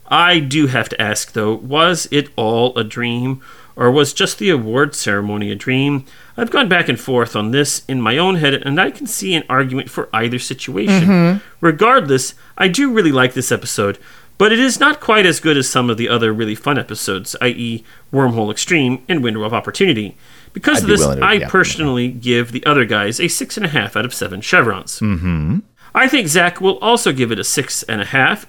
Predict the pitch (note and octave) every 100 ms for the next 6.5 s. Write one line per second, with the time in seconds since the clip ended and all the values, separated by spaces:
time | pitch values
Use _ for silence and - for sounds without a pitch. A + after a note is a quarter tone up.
0 | - D#3 D3 G3 - D#3+ C3+ D3 D3+ F#3+
1 | D3+ C#3 D3 A2+ D#3 C#3+ A2 C#3 A#3 B2
2 | A2+ A2+ B2 - D3+ - G2+ A2 A#2+ C3+
3 | - - - - A3 A3 - A#3 - G#3
4 | G3+ G#3+ - - D#3+ E3+ - C3+ C#3 -
5 | - B2+ G#2+ - - - G#2+ G#2+ G#2+ G2+
6 | C#3 B2 F#2+ -